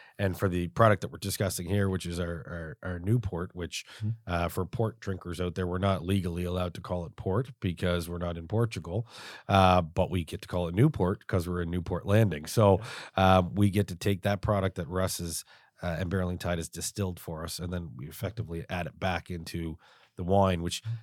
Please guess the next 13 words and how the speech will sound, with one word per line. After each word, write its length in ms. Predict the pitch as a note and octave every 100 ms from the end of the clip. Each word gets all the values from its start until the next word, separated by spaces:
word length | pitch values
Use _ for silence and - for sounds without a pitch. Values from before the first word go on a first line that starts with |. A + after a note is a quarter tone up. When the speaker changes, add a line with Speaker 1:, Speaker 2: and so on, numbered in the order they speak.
| -
Speaker 1:
usually 580 | G#2+ D#3 E3+ A#2 A2
then 220 | G2 G2+ F#2+
takes 240 | G2 -
the 60 | -
percentage 480 | F#2+ - F2 E2+
closer 320 | - G2+ F#2 D#2+
to, 260 | E2 D#2 D#2
you 140 | F#2 F2+
know, 60 |
nineteen 500 | E2+ F2 E2+ - F#2+
or 60 | E2+
twenty 240 | - E2+
percent, 460 | E2+ - - F2+ E2